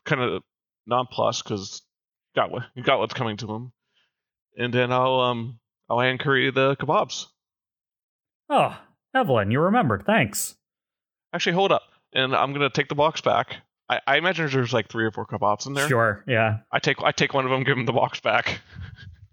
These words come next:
Speaker 1: <laughs> and I just eat it on the way to the medical bay because I, I need something <laughs> after that ordeal.
Speaker 2: Curry, like, looks flummoxed. He's like, "I mean, I'm just grateful you got me anything, but something about how you did that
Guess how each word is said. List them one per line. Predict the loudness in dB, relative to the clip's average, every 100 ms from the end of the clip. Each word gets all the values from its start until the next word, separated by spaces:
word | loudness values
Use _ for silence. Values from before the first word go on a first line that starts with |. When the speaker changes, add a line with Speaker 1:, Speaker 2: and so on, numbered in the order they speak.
| _
Speaker 1:
<laughs> | -10 -10 -12 -20 _ _ -20 -20 _ _ _ _ _ _
and | -4 0
I | 0
just | -2 -2
eat | -2 2
it | 2
on | 2
the | 2
way | 0
to | 2
the | 0
medical | 0 0 0
bay | 2 2
because | 0 -2 -2 -8 -14 _ _ _ -8
I, | -2
I | 0
need | 0 -2
something | -4 -4 -2 0 0
<laughs> |
after | -2 0 0 0
that | 0
ordeal. | 0 2 0 0 -4 _ -10
Speaker 2:
Curry, | 0 2 2 2 0 0
like, | 2 2
looks | 2 0 0
flummoxed. | 0 2 4 4 0
He's | 0 4
like, | 4 2 -4 -18 -2
"I | 2
mean, | 4 2 2 0 -4 -8 -2
I'm | 2
just | 2 0
grateful | 0 0 2 0 2
you | 4
got | 4 4
me | 2
anything, | 0 2 2 2 0 0 -2 -8 -12 -12 -4
but | 0
something | 2 2 2 2
about | 2 2 0 0
how | 2
you | 4 0
did | -2 -2 0
that | 2 4 2 -2